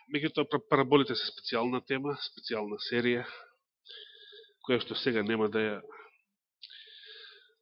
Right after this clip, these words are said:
обработуваме, а Христовата тврда беседа, значи, ја оставам за, за подоцна. Денес почнуваме со апостолските проповеди. Што значи почнуваме со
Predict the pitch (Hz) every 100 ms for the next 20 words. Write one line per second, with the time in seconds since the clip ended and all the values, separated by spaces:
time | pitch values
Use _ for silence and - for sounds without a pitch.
0 | _ _ - 123 123 120 135 135 143 156
1 | 147 - - - - - - - - -
2 | 127 120 - 113 139 120 104 - 120 117
3 | 110 107 117 107 101 101 - 101 92 -
4 | - 113 110 107 - 107 101 104 104 98
5 | - - _ _ - - - _ 110 110
6 | 107 104 98 - - - - - _ _
7 | _ _ _ _ _ - - - 139 196
8 | - 143 156 156 151 - 139 - 131 123
9 | 135 123 - 107 - 101 98 90 101 -
10 | - _ _ - - - - - - -
11 | - - - _ _ _ - 139 160 -
12 | 131 139 143 147 139 - 135 131